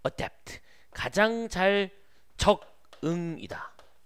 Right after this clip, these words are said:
적응하다, adapt란 단어 많이 쓰잖아요. 적응하는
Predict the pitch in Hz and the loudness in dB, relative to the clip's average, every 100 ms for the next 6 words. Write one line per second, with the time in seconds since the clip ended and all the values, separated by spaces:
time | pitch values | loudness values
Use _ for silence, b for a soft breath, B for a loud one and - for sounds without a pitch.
0 | - - - - - - b b b b | -20 -20 -20 -20 -20 -20 b b b b
1 | b b - - 151 156 208 190 151 101 | b b -20 -6 -2 0 0 0 0 -2
2 | 113 139 - - 101 101 117 117 120 87 | -2 -4 -8 -12 -8 -2 0 -2 -4 -10
3 | 90 90 170 208 90 85 85 - 170 120 | -6 -4 -4 -4 -12 -14 -14 -8 -6 -4
4 | 98 196 b b b b - 143 147 240 | -4 -6 b b b b -6 -4 -2 -4
5 | 214 120 107 127 214 | -4 -6 -6 -8 -12